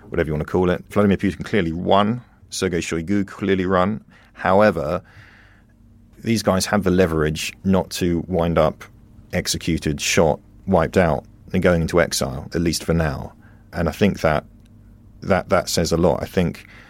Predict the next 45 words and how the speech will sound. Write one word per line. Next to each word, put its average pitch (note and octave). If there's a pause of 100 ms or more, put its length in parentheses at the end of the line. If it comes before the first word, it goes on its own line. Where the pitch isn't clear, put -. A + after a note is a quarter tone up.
(360)
even F#2
though E2
it's D#2
quite F2
clear E2
that D2 (480)
the E2+
Russian F2
establishment D#2
has D#2+
won, E2+
the, D#2
that E2
everything F#2+
that E2
was D#2+
meant E2+
to -
happen D#2
happened, E2+ (480)
nobody G2
came E2
out D#2
for D2
Prigozhin. D2+
Everybody E2
came D#2
out D2+
for, D2
for -
the D#2+
Kremlin D2
and D2
Mister -
Putin. D2+ (520)
It D2
has F#2+
exposed E2
weaknesses. D2+
One G#2+
of F#2
the E2+
weaknesses D#2+
is C#2+
that D#2+